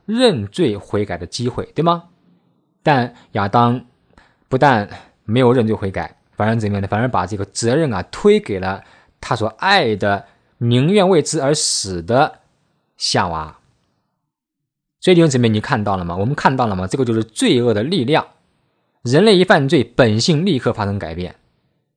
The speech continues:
犯罪之前，亚当宁愿和夏娃同死。那么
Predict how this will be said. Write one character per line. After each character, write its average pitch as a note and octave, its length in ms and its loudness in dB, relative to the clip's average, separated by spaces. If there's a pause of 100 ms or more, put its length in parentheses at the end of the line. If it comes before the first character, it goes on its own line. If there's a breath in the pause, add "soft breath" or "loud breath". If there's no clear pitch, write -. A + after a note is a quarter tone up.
(300)
犯 F#3 200 2
罪 D3+ 100 2
之 D3 100 0
前， G#2+ 360 -2 (240 loud breath)
亚 G2+ 160 0
当 B2 240 2
宁 A#2 100 2
愿 C3 140 2
和 G#2 100 -2
夏 G#2 180 -2
娃 F#2+ 140 -2
同 G2+ 160 -6
死。 - 300 -8 (1300)
那 C3+ 100 -2
么 B2+ 220 0